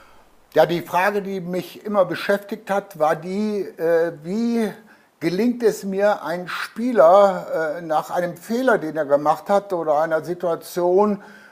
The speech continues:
äh, wo du merkst, äh, der, äh, redet nur mit sich selbst, äh, der, äh, zieht sich selber runter. Wie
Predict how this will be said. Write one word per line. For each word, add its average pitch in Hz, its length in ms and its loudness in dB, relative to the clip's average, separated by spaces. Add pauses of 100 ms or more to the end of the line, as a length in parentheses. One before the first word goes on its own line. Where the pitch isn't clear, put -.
äh, 165 320 6
wo 165 140 -4
du 170 80 0
merkst, 165 600 0
äh, 170 640 6
der, 160 1040 2 (840)
äh, 127 120 -14
redet 190 320 4
nur 190 140 -4
mit 180 180 -4
sich 180 260 -8
selbst, 202 600 4
äh, 170 340 6
der, 156 480 0 (420)
äh, 156 180 -2
zieht 208 260 -6
sich 175 180 -6
selber 185 280 4
runter. 202 540 2
Wie 190 440 -6